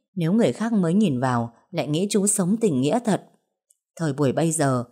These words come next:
kiếm đâu ra người nói đi vào lòng người như chú. Ngân ngồi đấy im lặng không nói gì. Chắc có lẽ cô đang không muốn phá tan cái bầu không khí đầm ấm này. Nếu cô kể ra, ông Khánh sẽ sốc lắm đấy.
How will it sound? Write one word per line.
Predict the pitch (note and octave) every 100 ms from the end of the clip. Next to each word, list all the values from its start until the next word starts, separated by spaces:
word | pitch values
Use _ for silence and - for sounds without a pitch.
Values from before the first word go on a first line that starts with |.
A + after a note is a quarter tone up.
| _
kiếm | E3+ E3+
đâu | A3+ A3
ra | G#3 F#3
người | D#3+ A#2+
nói | B2+ F3
đi | A3+
vào | E3+ B2+
lòng | C3 A#2+
người | B2+ B2
như | A#2+ E3+
chú. | E3+ F3 A3 D4+ _ _ _ _ _ _ _ _
Ngân | E3 D#3
ngồi | C#3+ B2
đấy | B2 C3+
im | G#3+ G3+ E3+
lặng | D3 G#2
không | - F3
nói | D#3 E3+
gì. | G#3 D3+ A#2 A2 _ _ _ -
Chắc | A3
có | F3+ D3+
lẽ | D#3 G3
cô | G3+ E3
đang | D3+ C#3+
không | F3 D3+
muốn | D3 D#3 G3+
phá | F3+ F#3+ F#3+
tan | F#3 F3+ E3 _ _
cái | A#3
bầu | E3+ A#2+
không | - F#3+
khí | F3+ F#3+
đầm | E3+ A#2
ấm | - D3 A3+
này. | F3 A#2 A2 - _ _ _ _ _
Nếu | D3+ C#3+ E3
cô | F3+ E3+
kể | D3 G#2+
ra, | D#3 D3+ D3 - _ -
ông | E3+
Khánh | D#3 D3 F3
sẽ | - G3
sốc | B3 G#3+
lắm | D#3+ F3+
đấy. | A3+ B3+